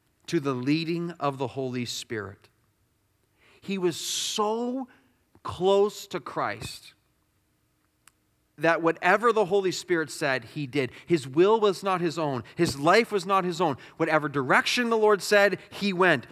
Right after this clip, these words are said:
He's so tied to the Holy Spirit to the point, church, that the Holy Spirit says one thing in this case to him, and the only thing the Holy Spirit says to him is this,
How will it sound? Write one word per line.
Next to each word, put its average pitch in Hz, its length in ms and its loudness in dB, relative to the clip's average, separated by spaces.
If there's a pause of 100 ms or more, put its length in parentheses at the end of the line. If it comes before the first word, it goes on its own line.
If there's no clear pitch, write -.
(160)
He's 160 160 -4
so 240 280 4
tied 233 300 4
to 220 80 0
the 202 100 2
Holy 180 220 2
Spirit 165 460 -2
to 262 260 2
the 294 160 -2
point, 285 500 2
church, - 540 -4 (540)
that 190 160 2
the 196 140 4
Holy 262 280 2
Spirit 247 400 4
says 180 220 2
one 208 260 4
thing 254 300 2
in 208 100 2
this 208 160 2
case 202 280 2
to 160 180 0
him, 147 120 2 (220)
and 180 180 2
the 190 100 4
only 254 340 2
thing 247 160 0
the 240 100 2
Holy 226 220 2
Spirit 226 260 2
says 220 240 0
to 233 120 -2
him 214 100 -2
is 170 200 0
this, 170 320 4